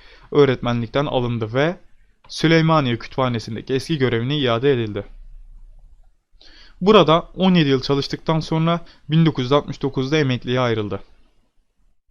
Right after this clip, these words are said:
Bin dokuz yüz elli, bin dokuz yüz elli iki yıllarında yayınlanan haftalık Orhun dergisinin baş yazarlığını yaptı. Bin dokuz yüz altmış ikide kurulan Türkçüler Derneği'nin genel başkanlığını üstlendi.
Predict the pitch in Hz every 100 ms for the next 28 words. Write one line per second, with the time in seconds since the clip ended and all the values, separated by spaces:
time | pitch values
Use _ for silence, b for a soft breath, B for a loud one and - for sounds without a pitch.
0 | _ _ - _ - _ b b b b
1 | b 156 196 208 233 214 226 233 220 214
2 | 202 190 196 190 180 214 185 143 139 147
3 | 127 139 - - 131 131 127 117 123 -
4 | - - 190 - 208 180 143 127 120 131
5 | 143 151 175 131 120 113 110 117 131 120
6 | - 101 B B B B B B B B
7 | 147 147 160 214 220 214 208 190 190 202
8 | 226 190 151 131 165 156 180 185 165 139
9 | 131 127 120 120 143 156 139 123 - 120
10 | 131 165 151 - 113 101